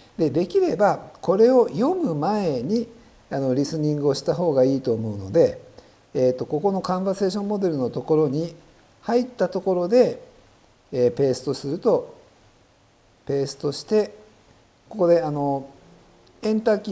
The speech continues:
ーを押すと、これが、あの、もうリンクになります。なので、ここで、えー、もうすぐに聞くことができる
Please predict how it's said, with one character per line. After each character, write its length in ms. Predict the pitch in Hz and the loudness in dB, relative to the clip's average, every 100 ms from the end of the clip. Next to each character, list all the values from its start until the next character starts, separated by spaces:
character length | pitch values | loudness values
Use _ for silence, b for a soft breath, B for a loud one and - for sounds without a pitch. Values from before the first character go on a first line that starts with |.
| 156 | 2
ー 20 | |
を 120 | 127 | 2
押 120 | 127 | 0
す 60 | - | 2
と、 260 | 269 - - | 2 2 0
こ 60 | 151 | 0
れ 100 | 143 | 4
が、 180 | 139 127 | 4 4
あ 60 | |
の、 280 | 127 127 - | 0 -2 -2
も 180 | 160 113 | -4 -4
う 60 | 110 | -2
リ 140 | 143 | -4
ン 40 | 139 | -4
ク 140 | 147 | -4
に 100 | 139 | -2
な 100 | 123 | -4
り 120 | 117 | -4
ま 120 | 110 110 | -6 -10
す。 140 | - - b b b b - | -14 -20 b b b b -4
な 120 | 190 | -2
の 100 | 160 | 4
で、 140 | 220 | 4
こ 100 | 202 | 4
こ 160 | - 196 | -2 0
で、 360 | 233 220 - - | 2 0 -2 -4
え 180 | 156 151 | -2 0
ー、 0 | |
も 140 | 165 | 0
う 20 | 135 | -2
す 160 | 165 | -4
ぐ 100 | 139 | -4
に 180 | 147 196 | -4 -6
聞 140 | - | -8
く 100 | - | -12
こ 140 | - 185 | -8 -2
と 80 | 240 | 0
が 100 | 143 | 0
で 120 | 113 | -2
き 120 | |
る 40 | 147 | -6